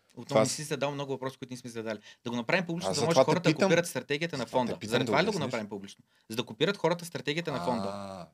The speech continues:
Speaker 2: да, вярно.
Speaker 1: Не, питам те, кажи, за-, ти сещаш за това или
Speaker 2: Имам
Speaker 1: сещаш
Speaker 2: предвид
Speaker 1: за това?
Speaker 2: публично за инвеститорите. Аз ако ти вкарам, ако ти дам тези
Speaker 1: Това не е
Speaker 2: пари
Speaker 1: публично, има разлика. Ти като
Speaker 2: Добре,
Speaker 1: сложиш думата
Speaker 2: окей,
Speaker 1: публично, аз
Speaker 2: добре.
Speaker 1: мисля, че е публично,
Speaker 2: Проз-
Speaker 1: публично.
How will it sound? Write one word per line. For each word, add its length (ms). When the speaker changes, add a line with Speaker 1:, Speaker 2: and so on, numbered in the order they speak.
Speaker 2:
да, 160
вярно. 280
Speaker 1:
Не, 160
питам 240
те, 80
кажи, 240
за-, 100
ти 160
сещаш 300
за 180
това 200
или 140
Speaker 2:
Имам 200
Speaker 1:
сещаш 180
Speaker 2:
предвид 240
Speaker 1:
за 60
това? 140
Speaker 2:
публично 560
за 140
инвеститорите. 880
Аз 280
ако 180
ти 120
вкарам, 600
ако 300
ти 120
дам 260
тези 140
Speaker 1:
Това 100
не 80
е 60
Speaker 2:
пари 180
Speaker 1:
публично, 440
има 240
разлика. 420
Ти 80
като 100
Speaker 2:
Добре, 120
Speaker 1:
сложиш 120
думата 140
Speaker 2:
окей, 160
Speaker 1:
публично, 280
аз 60
Speaker 2:
добре. 80
Speaker 1:
мисля, 100
че 60
е 80
публично, 420
Speaker 2:
Проз- 100
Speaker 1:
публично. 340